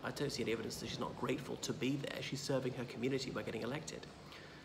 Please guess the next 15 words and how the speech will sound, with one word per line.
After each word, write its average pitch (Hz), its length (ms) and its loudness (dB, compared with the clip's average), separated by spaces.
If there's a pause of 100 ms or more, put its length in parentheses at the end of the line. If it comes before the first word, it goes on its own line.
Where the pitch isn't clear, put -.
(140)
Um, 120 220 2
Palestine, 123 540 2
well, 113 100 2
I've 113 100 2
already - 260 2
talked - 260 -2
about - 300 -2
that - 180 -2
one, 123 220 0 (340)
about, 117 420 0
uh, 104 300 0 (160)
the - 60 -2
U 113 180 2
S, 107 240 0
um, - 160 -6